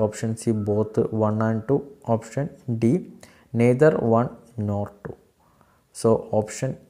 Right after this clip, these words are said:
എ ആണ് ഇതിൽ ശരി ഉത്തരം, അതായത് one only. ഒന്നാമത്തത് മാത്രമേ ഇതിൽ ശരിയായിട്ടുള്ള സ്റ്റേറ്റ്മെന്റ് ആയിട്ട് കൊടുത്തിട്ടുള്ളൂ.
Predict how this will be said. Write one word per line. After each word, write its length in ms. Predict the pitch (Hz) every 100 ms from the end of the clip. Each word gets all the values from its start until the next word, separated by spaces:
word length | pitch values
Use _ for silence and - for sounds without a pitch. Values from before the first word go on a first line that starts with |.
| - 117
എ 20 | 143 156
ആണ് 120 | 123 117
ഇതിൽ 120 | 110 107 104
ശരി 140 | 98 98
ഉത്തരം, 180 | 104 104
അതായത് 240 | 104 113 117 - 110 110
one 160 | 117 127 104
only. 280 | 98 95 123 165 - - - _ 139
ഒന്നാമത്തത് 600 | 135 147 147 151 156 165 - - - _ _ _ _ - 117
മാത്രമേ 480 | 113 113 107 120 131 - - - _ -
ഇതിൽ 160 | 110 110 110 -
ശരിയായിട്ടുള്ള 540 | 110 107 110 110 110 107
സ്റ്റേറ്റ്മെന്റ് 540 | - 95 95 101 101 98
ആയിട്ട് 220 | 95 120 160
കൊടുത്തിട്ടുള്ളൂ. 560 | - 113 107 104 98 95